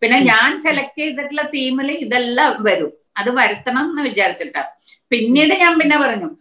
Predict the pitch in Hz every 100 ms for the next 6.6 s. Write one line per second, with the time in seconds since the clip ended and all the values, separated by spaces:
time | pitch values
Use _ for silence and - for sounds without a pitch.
0 | _ - 180 - 302 311 311 269 - 240
1 | 226 208 - 302 320 311 320 302 285 277
2 | 302 302 269 247 254 269 277 254 240 240
3 | 254 254 - _ - 208 240 262 285 285
4 | 277 - 226 220 190 190 190 180 170 160
5 | - - - - 233 233 240 254 269 269
6 | 262 254 247 240 254 247